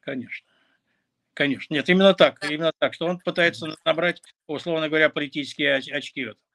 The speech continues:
Они, и более того, его, будучи, будучи агентом, он бы не стал таким образом,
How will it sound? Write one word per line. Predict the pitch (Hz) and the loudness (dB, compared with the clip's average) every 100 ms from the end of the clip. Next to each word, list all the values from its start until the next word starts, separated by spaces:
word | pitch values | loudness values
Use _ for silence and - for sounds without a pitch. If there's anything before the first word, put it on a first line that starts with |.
| _ _ _ | _ _ _
Они, | 131 131 120 - | -10 -10 -10 -6
и | 151 156 | 0 2
более | 151 202 208 | 4 4 4
того, | 196 180 | 4 4
его, | 170 156 160 | 2 2 2
будучи, | 170 180 175 185 160 - - 147 | 0 -4 -4 -4 -6 -6 -14 -6
будучи | 175 180 - 175 175 | -4 -4 -2 -2 0
агентом, | 156 151 156 214 208 160 131 _ _ | 2 2 0 -6 -6 -8 -10 _ _
он | 151 160 | -8 -6
бы | 170 | -8
не | 170 | -8
стал | - 190 | -4 -4
таким | 185 165 170 | -4 -6 -4
образом, | 170 175 160 160 | -4 -4 -6 -10